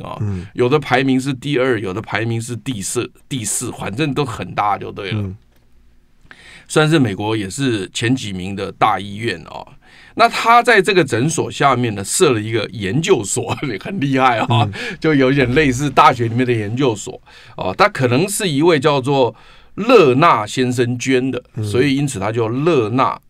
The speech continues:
Speaker 1: 研究所。啊，这个勒纳先生呢也很厉害哦，他不仅捐了这个研究所给克利夫兰，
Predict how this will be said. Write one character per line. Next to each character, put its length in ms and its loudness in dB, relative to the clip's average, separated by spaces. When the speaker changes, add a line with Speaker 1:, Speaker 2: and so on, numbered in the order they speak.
Speaker 1:
研 240 -8
究 180 -4
所。 260 -8
啊， 80 0
这 140 0
个 80 6
勒 180 8
纳 160 8
先 240 6
生 200 4
呢 60 4
也 140 4
很 200 0
厉 180 -2
害 220 2
哦， 160 -4
他 100 -2
不 120 -2
仅 280 -8
捐 200 -2
了 80 2
这 120 -2
个 80 0
研 180 -6
究 200 0
所 180 -8
给 160 -12
克 260 -6
利 160 -8
夫 220 -12
兰， 120 -12